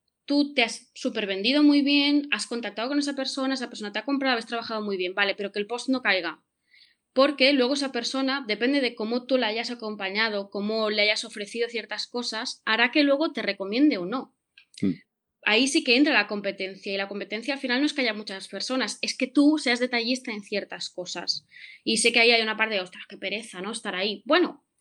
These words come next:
Speaker 1: pero es que cuidar a tus clientes y cuidar a las personas que llegan a ti es lo que hará que luego tengas mejores,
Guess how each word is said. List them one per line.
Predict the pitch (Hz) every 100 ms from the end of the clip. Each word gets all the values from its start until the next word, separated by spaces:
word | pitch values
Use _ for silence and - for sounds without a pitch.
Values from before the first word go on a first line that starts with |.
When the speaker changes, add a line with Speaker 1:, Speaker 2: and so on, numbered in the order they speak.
| - - -
Speaker 1:
pero | 226
es | 214
que | - 214
cuidar | 214 214 240
a | 269
tus | 285 -
clientes | 262 277 294 220 214
y | 208
cuidar | 202 226
a |
las | 254
personas | 254 247 240 240
que | 240
llegan | 240 240
a | 233
ti | 254
es | 247
lo | 233
que | 233
hará | 202 214
que | 240
luego | 226 220 240 233
tengas | 214 233 240
mejores, | 202 - 208 220 240 -